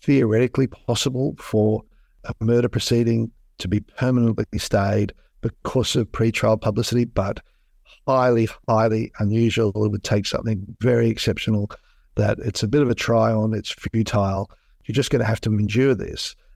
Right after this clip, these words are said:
Um, and so endure it we did. Uh, I had three days, or just under three days, in the witness box, being cross-examined by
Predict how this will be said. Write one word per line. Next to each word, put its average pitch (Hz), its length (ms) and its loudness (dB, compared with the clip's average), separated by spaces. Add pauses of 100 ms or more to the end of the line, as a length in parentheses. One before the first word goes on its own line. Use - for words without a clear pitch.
(180)
Um, 107 420 0
and 104 380 -2
so - 260 -2
endure 107 420 0
it - 120 -8
we 104 120 0
did. 107 600 -2
Uh, 104 300 -4
I 110 60 -4
had 110 180 0
three 143 340 0
days, 131 640 0 (380)
or - 200 -6
just - 180 -2 (100)
under 120 280 0
three 110 220 2
days, 113 500 -2 (140)
in 127 120 4
the 113 80 2
witness 117 260 0
box, 175 300 0
being 110 260 0
cross-examined 113 680 -2
by 101 260 0